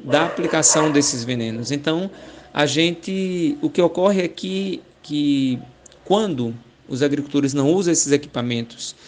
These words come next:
seja porque os, não conseguem comprar, eh, quando têm acesso, não conseguem usar por conta da temperatura,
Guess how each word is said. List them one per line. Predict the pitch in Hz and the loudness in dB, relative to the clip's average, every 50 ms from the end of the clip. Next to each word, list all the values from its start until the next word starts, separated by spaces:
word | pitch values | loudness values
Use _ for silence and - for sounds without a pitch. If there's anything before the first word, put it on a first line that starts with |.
| - - - | -20 -12 -2
seja | - - 202 208 214 214 | 2 4 4 4 4 2
porque | - 185 - - 165 160 160 - - | 0 -2 -2 0 2 2 2 2 0
os, | 160 147 143 - - - - - - - - - | -4 -6 -6 -8 -12 -18 -20 -20 -20 -20 -14 -6
não | 143 139 147 151 147 | -2 -2 0 -2 -2
conseguem | 139 - 151 139 - - 165 165 165 160 143 | -4 -4 -2 0 2 4 4 4 4 2 2
comprar, | - 156 139 127 120 - 127 127 123 117 117 110 110 - _ _ _ _ _ _ _ - - | 2 0 0 0 0 0 0 0 2 0 -2 -4 -8 -12 _ _ _ _ _ _ _ -8 -2
eh, | 143 139 139 139 139 143 | 2 2 2 2 2 0
quando | - 170 165 165 160 151 - - - - - - - - | 0 2 2 2 2 0 -2 -6 -20 -20 -20 -18 -6 -2
têm | 165 156 156 | 0 0 2
acesso, | 151 143 - - 147 147 143 - 147 | 2 2 2 2 0 0 -2 -2 -2
não | 143 143 | -2 -2
conseguem | 139 147 147 143 - 156 151 143 147 139 | -2 -2 -2 0 2 2 2 2 2 0
usar | 139 120 135 139 131 | 0 0 0 0 -2
por | 131 - 131 - | -2 -6 -14 -8
conta | - 156 165 160 - | -4 -4 -4 -2 0
da | 147 143 | -2 -2
temperatura, | 147 143 127 - 143 135 127 123 - - 139 135 131 127 117 117 110 | -2 -2 -4 0 0 0 0 -2 -2 0 0 2 2 2 0 -2 -6